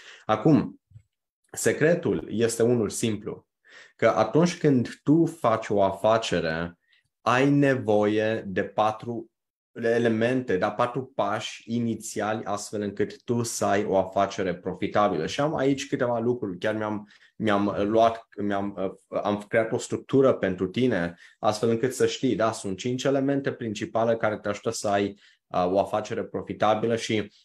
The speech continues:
înainte de a ajunge la cele cinci elemente, ai nevoie de patru pași, da, ca să înțelegi filozofia prin care tu personal poți să faci această afacere,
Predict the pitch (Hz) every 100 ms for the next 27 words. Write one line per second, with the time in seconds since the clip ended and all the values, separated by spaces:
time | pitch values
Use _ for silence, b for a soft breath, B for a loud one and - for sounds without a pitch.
0 | _ 104 110 127 131 127 120 - 101 101
1 | 98 151 165 117 104 - 107 98 117 113
2 | 107 95 104 110 117 120 110 104 95 -
3 | 101 - 90 - 95 90 - 85 92 98
4 | 104 98 101 92 101 110 113 - B B
5 | B B _ 139 127 127 - 110 104 -
6 | 151 113 104 107 110 104 98 98 - 143
7 | 143 123 - 110 107 110 113 120 117 -
8 | 110 104 B B B _ 110 - 104 98
9 | 95 - 92 92 107 104 - 87 80 90